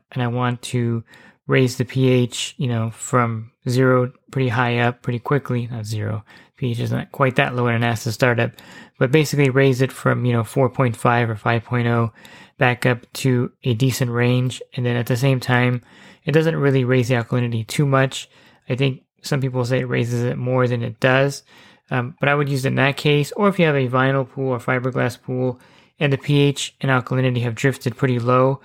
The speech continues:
raising up the P H using the twenty Mule Team Borax is a great way to add the borates to the pool. If you're gonna add, like, twenty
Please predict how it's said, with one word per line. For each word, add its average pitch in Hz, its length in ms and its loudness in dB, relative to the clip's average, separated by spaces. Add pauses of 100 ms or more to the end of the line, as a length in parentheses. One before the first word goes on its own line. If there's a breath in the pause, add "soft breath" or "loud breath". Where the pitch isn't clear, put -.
(360 loud breath)
raising 151 380 4
up 139 280 2
the - 80 -18
P 143 200 0
H 131 420 0
using 127 340 0
the 120 120 -2
twenty 131 280 0
Mule 131 260 0
Team 123 240 -2
Borax 123 460 0
is 123 160 -6 (120)
a 139 80 -4
great 160 220 2
way 151 120 4
to 139 120 0
add 127 340 0 (300)
the 127 80 -2
borates 120 420 0
to 120 60 -4
the 117 100 -4
pool. 123 460 0 (340 loud breath)
If 143 100 -8
you're 147 80 2
gonna 139 140 2
add, 131 300 0
like, 113 180 -2
twenty 123 440 -2